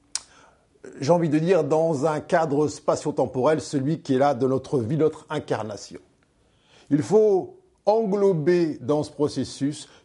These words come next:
tout ce qui a été vécu depuis le premier souffle. Ce serait un peu trop facile de laisser de côté tous les autres événements, les rencontres, les chutes, les divorces, tout ce qu'on veut, les,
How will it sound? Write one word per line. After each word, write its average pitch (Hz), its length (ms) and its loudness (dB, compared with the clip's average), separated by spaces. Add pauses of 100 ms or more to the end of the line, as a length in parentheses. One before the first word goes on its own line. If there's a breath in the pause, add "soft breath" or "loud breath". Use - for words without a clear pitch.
(120)
tout 269 260 4
ce - 140 -8
qui 180 80 0
a 170 60 2
été 160 440 -2
vécu 135 720 -4
depuis 143 640 -2 (140)
le 127 120 0
premier 156 440 2
souffle. - 520 -10 (1300 soft breath)
Ce - 100 -4
serait - 160 4
un 233 100 6
peu 175 160 -2
trop 226 200 2
facile 208 640 -2 (380 loud breath)
de 160 680 2 (260)
laisser 196 400 2
de - 60 -12
côté 185 720 0 (760 soft breath)
tous 269 180 4
les 208 140 4
autres 180 320 2
événements, 151 460 2
les 151 100 2
rencontres, 156 720 -2
les 143 120 4
chutes, 151 380 -4
les 131 120 0
divorces, 147 540 2
tout 202 140 -6
ce - 80 -10
qu'on 170 160 -2
veut, 156 240 0
les, 131 260 0